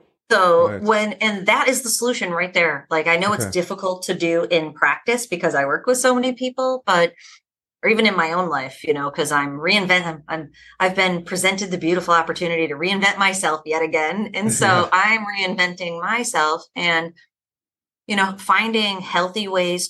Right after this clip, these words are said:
Speaker 1: to chill out at the end of the day, making yourself go do the fun things that you want to and not just push through a twelve-hour workday.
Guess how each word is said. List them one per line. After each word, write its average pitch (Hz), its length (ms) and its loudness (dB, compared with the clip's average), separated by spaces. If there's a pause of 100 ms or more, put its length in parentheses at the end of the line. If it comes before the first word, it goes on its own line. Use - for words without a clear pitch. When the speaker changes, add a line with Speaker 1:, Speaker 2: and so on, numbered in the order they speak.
Speaker 1:
to 156 500 0 (280)
chill 202 200 2
out 220 240 4
at 170 100 -2
the 160 140 -4
end 147 240 -6
of 135 320 -8 (120)
the 147 80 -2
day, - 480 -6 (720)
making 202 720 0
yourself 156 580 -2
go 180 180 2
do 208 200 2
the 202 80 0
fun 170 320 0
things 160 240 -2
that 160 180 -2
you 160 80 -2
want 151 260 0
to 247 120 4
and 202 140 -4
not 170 180 0
just 170 200 -6
push 185 240 -2
through 180 440 2
a 170 60 -2
twelve-hour 160 600 2
workday. 143 600 -8